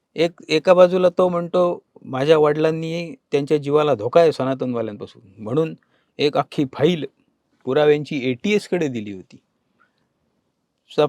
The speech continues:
तपास अधिकारी स्वतः सांग-, साक्षीत सांगतो, "मला असं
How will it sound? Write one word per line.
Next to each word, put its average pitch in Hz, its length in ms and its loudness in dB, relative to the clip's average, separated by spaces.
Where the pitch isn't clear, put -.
तपास 196 320 4
अधिकारी 202 360 4
स्वतः 170 280 2
सांग-, 190 240 0
साक्षीत 175 460 2
सांगतो, 151 420 0
"मला 139 300 2
असं 151 220 -2